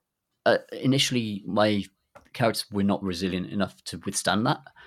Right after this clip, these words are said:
so it would feel really unfair when that happened. But now when it, uh, like, I've actually got, built the decks for each character and I've leveled them up a little bit and sort of found out how I want them to play, I can actually withstand that kind of surprise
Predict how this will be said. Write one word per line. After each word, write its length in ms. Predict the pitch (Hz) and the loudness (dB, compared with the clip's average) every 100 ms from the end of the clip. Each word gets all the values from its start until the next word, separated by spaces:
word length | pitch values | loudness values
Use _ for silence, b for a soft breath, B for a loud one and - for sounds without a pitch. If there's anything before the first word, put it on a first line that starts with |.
| B B | B B
so 180 | - 117 | 2 6
it 200 | 104 92 | 6 4
would 160 | 98 101 | 0 -2
feel 320 | - 107 92 | 4 4 4
really 360 | 90 104 92 | 2 2 2
unfair 400 | 90 87 - 87 | 2 0 0 0
when 100 | 82 | 0
that 100 | 90 | -4
happened. 420 | 92 87 82 - - B B _ _ _ | -6 -6 -8 -12 -14 B B _ _ _
But 140 | - 110 | 0 4
now 280 | 120 107 98 | 6 6 4
when 280 | 85 98 | 2 -2
it, 100 | 87 85 | -2 -4
uh, 40 | |
like, 220 | 82 78 - | -4 -6 -4
I've 120 | 92 | -6
actually 240 | - - - | -4 -8 -2
got, 180 | 98 - _ | -4 -4 _
built 220 | 107 98 - | 0 0 -2
the 40 | |
decks 280 | - 95 - | 0 2 0
for 100 | - | -6
each 140 | 85 - | -6 -2
character 500 | 101 85 - - 85 | 0 0 -2 -4 -4
and 120 | 82 | -6
I've 180 | 85 - | -10 -10
leveled 260 | 73 80 | -10 -10
them 100 | - | -8
up 120 | 95 - | -8 -4
a 40 | |
little 140 | - | -6
bit 300 | 98 110 101 | -2 2 2
and 100 | 101 | 0
sort 160 | 98 - | -4 -8
of 60 | 95 | -12
found 380 | - - 95 90 | -16 -2 0 0
out 200 | 85 - - | -4 -6 -8
how 140 | - 90 | 0 0
I 60 | 87 | 0
want 180 | 90 | -6
them 80 | 73 | -10
to 80 | - | -12
play, 340 | - 113 107 - B B B B _ | -2 0 0 -4 B B B B _
I 80 | - | 0
can 140 | 101 107 | 0 0
actually 200 | - 95 | -2 -4
withstand 800 | 104 - - 95 98 92 80 - | -2 0 2 2 4 2 -2 -4
that 200 | 92 - | -4 -2
kind 180 | - 90 | -2 -2
of 100 | - | -2
surprise 680 | - - 98 85 - - | -6 -2 0 0 -2 -6